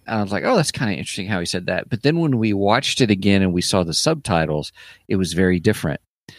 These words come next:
And that was the point where he said, "Oh, these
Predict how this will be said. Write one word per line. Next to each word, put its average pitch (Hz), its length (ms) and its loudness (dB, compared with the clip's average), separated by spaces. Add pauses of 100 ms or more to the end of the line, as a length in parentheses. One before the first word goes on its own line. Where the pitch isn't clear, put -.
(420)
And 104 140 4
that 131 140 4
was 156 160 2
the 139 60 0
point 113 300 4
where 104 140 2
he 95 140 2
said, 87 320 2
"Oh, 110 300 0
these 98 440 -2